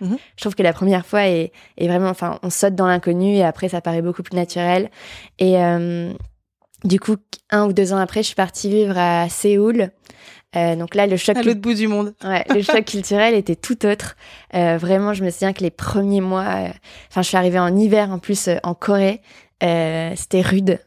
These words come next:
Speaker 2: Euh, voilà, on s'imagine, euh, Séoul, trop bien, et cetera. Donc, c'était effectivement trop bien. Mais quand on arrive en plein milieu de l'hiver, qu'on connaît personne, euh, il y a pas de nature, euh, il fait tout gris. On se dit,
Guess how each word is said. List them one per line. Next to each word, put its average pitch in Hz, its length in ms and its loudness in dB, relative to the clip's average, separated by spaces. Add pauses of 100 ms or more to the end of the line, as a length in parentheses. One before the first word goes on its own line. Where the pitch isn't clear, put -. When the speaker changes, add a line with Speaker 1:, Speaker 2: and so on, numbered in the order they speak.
(380)
Speaker 2:
Euh, 175 320 -2
voilà, 180 220 2
on 180 60 0
s'imagine, 175 520 -2
euh, 165 140 -4
Séoul, 190 480 -2
trop - 240 -2
bien, 190 260 2
et 185 80 0
cetera. 175 420 0
Donc, 175 160 -4
c'était - 220 -4
effectivement 170 420 -2
trop 185 220 -4
bien. 190 220 0
Mais 180 100 0
quand 165 180 -6
on 175 40 -2
arrive 175 240 0
en 165 80 -6
plein 196 340 0
milieu 185 240 2
de 170 60 -4
l'hiver, 180 400 0
qu'on 170 100 -6
connaît 170 240 0
personne, 185 580 0 (440)
euh, 175 40 2
il 170 60 2
y 165 60 2
a 165 40 2
pas 185 160 2
de 196 60 0
nature, 185 520 2
euh, 175 40 0
il 156 160 -4
fait - 140 -10
tout - 160 -10
gris. 180 360 0
On 151 60 -10
se 160 60 -16
dit, 170 200 -14